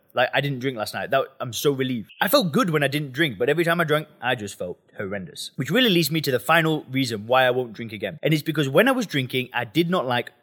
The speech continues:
who I was becoming. Now, when I was, like, a teenager or in my very early twenties, I remember listening to an Arnold Schwarzenegger speech. And he said,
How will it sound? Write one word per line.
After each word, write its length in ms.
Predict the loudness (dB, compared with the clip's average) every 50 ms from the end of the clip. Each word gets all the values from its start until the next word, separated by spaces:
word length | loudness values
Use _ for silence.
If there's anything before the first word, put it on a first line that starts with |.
| _ -4 -2
who 180 | -2 -2 0 -2
I 160 | -2 -2 0
was 220 | -2 -2 -4 -6
becoming. 400 | -10 -4 -2 0 0 0 0 0
Now, 240 | 2 2 2 2 0 -4 -14 -20 _ _ _
when 140 | 2 4 6
I 40 | 6
was, 180 | 6 4 2 2
like, 140 | 0 0
a 40 | -2
teenager 560 | -4 -6 -6 -4 -2 0 0 0 -2 -2 -4
or 220 | -2 -2 -2 -2 -2
in 80 | -4
my 100 | -6 -6
very 280 | -2 0 2 2 4 2
early 100 | 0 -2
twenties, 340 | -4 -6 -8 -8 -4 -2 0
I 40 | 0
remember 260 | 2 2 0 0 2
listening 380 | 0 0 0 -2 -6 -8 -10
to 240 | -8 -6 -4 -4 -4 -4
an 100 | -6 -4
Arnold 340 | -2 -2 0 0 -2 -4 -6
Schwarzenegger 480 | -4 -4 -2 -2 -2 -4 -6 -6 -6
speech. 360 | -8 -8 -10 -14 -16 -18 -20 -20 _ _ _ _ _ _
And 280 | 2 2 2 2 2 0
he 120 | 0 0
said, 320 | 2 4 4 4 4 2